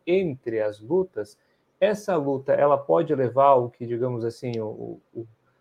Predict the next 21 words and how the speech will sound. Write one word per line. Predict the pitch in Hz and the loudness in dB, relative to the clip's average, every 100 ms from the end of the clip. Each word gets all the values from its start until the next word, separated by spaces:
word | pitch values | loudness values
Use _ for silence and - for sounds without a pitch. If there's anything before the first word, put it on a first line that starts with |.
| _ - | _ -14
a | 120 | -10
teoria | 127 120 117 | -4 -2 -2
um | |
tanto | 113 117 113 | -4 -10 -10
trotskista, | 117 - - 180 - 131 | -14 -16 -8 -6 -4 -2
mas, | 131 127 - | -2 -4 -10
enfim, | 131 147 139 | -10 -8 -8
de | 123 | -6
uma | 135 131 | -4 -2
revolução | 127 127 117 143 120 | -2 -4 -6 -8 -8
traída, | 120 113 170 151 113 | -2 0 2 2 0
digamos, | 107 107 - _ - | -6 -8 -12 _ -4
emancipamos | 160 165 143 147 185 190 | -2 -2 -2 2 2 2
as | 202 | -4
mulheres, | 220 147 135 104 101 - _ _ - | -2 2 4 2 -4 -20 _ _ -6
né? | 156 151 | -6 -4
Os | 131 | -4
negros | 123 151 175 165 | 0 0 2 -2
chegaram | - 147 139 160 160 143 | 0 2 4 4 4 2
ao | 131 | 0
topo, | 127 123 107 104 104 | -2 0 0 -2 -12